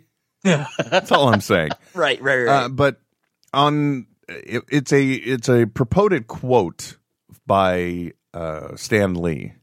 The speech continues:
Speaker 2: about digital versus comics. And he
Speaker 1: Yes.
Speaker 2: says he, he, digital comics are, are like, uh, boobs to him. I, I can look at 'em electronically,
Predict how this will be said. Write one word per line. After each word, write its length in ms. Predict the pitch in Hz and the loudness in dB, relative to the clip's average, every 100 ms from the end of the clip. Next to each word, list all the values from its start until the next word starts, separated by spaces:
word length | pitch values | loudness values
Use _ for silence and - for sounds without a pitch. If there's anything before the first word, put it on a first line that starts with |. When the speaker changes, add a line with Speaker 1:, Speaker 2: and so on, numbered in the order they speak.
| _ _ _ _ - | _ _ _ _ -4
Speaker 2:
about 580 | 113 98 113 110 104 104 | -2 0 0 0 -2 -6
digital 480 | 127 127 120 123 117 | -4 -2 0 0 0
versus 640 | 90 107 98 104 95 90 | 0 -2 -2 -2 -4 -4
comics. 640 | - - 95 73 - - - | -2 2 2 0 -10 -16 -2
And 160 | 113 | 0
he 80 | 131 | 2
Speaker 1:
Yes. 400 | 135 135 127 117 | 4 4 4 2
Speaker 2:
says 340 | - 120 143 | -2 2 0
he, 220 | - 127 127 | 0 -8 -8
he, 0 | |
digital 600 | 127 120 190 226 226 170 | -8 -2 -2 2 0 0
comics 760 | - 143 127 123 113 - - _ _ _ _ _ _ | 0 0 2 0 -2 -8 -14 _ _ _ _ _ _
are, 200 | 127 117 113 | 0 0 2
are 180 | 117 113 | 2 2
like, 500 | 113 113 107 - - | 2 2 0 -6 -14
uh, 380 | - 98 92 90 | -4 0 0 0
boobs 640 | 82 92 - 123 131 113 - | -4 -8 0 2 2 -2 -8
to 80 | 85 | -8
him. 300 | 80 67 - | -8 -10 -4
I, 160 | 101 104 | -2 0
I 100 | 113 | 0
can 200 | 117 131 131 | 0 0 0
look 320 | 165 294 - | 0 0 2
at 100 | 139 | 0
'em 300 | 95 80 80 - | 0 -2 -8 -2
electronically, 1040 | 113 107 - - 113 90 90 - 85 87 | 0 0 -2 0 0 0 -4 -4 -4 -4